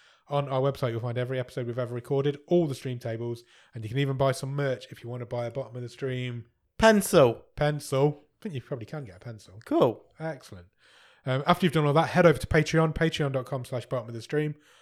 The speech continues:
Speaker 1: On there, for a couple of quid every month, you will get early access to episodes. You'll get bonus episodes. You will get a wild card that Nick writes every month.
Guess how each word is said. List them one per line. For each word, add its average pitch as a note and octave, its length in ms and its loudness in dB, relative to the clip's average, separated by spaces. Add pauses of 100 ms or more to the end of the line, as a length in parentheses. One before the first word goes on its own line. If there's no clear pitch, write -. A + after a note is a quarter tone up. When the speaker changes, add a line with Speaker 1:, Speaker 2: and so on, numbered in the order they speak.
(220)
Speaker 1:
On E3 160 4
there, D#3 260 4
for - 140 -6
a B2 40 -4
couple D3+ 200 -2
of C#3 80 -4
quid D3 120 2
every C3+ 180 0
month, D3 220 -4
you B2+ 60 -6
will A#2+ 80 -2
get B2+ 160 -6
early C3+ 180 0
access B2+ 260 -8
to - 80 -16
episodes. A2+ 300 -12
You'll A#2+ 120 -8
get A#2+ 160 -10
bonus C3 280 -2
episodes. G2 400 -18 (460)
You B2+ 140 -4
will B2 80 -2
get B2+ 260 -6
a C#3 80 -4
wild C#3+ 380 2
card A2+ 220 -4
that A#2 80 -10
Nick B2+ 160 -6
writes A2+ 240 -8
every A2 180 -8
month. A#2+ 400 -10